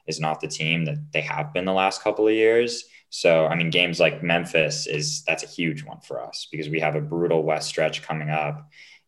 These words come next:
And I think, I really think if we have home court advantage, we have a really good shot to, to make it to the second round.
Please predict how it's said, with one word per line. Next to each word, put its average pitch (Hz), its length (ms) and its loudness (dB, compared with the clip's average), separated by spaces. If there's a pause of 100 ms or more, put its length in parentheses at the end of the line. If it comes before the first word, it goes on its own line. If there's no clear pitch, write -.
And 73 500 0
I 85 80 2
think, 82 200 -4
I - 20 6
really 90 320 6
think 85 240 0
if 76 100 -8
we 78 100 -2
have 76 120 -2
home 78 160 -4
court 76 160 0
advantage, 73 400 -8
we 76 60 -6
have 73 100 -8
a 71 40 -8
really 64 240 -6
good - 120 -6
shot - 420 -8
to, - 300 -4 (140)
to - 100 -10
make 64 180 -8
it - 60 -20
to - 80 -14
the - 80 -12
second - 340 -8
round. - 140 -20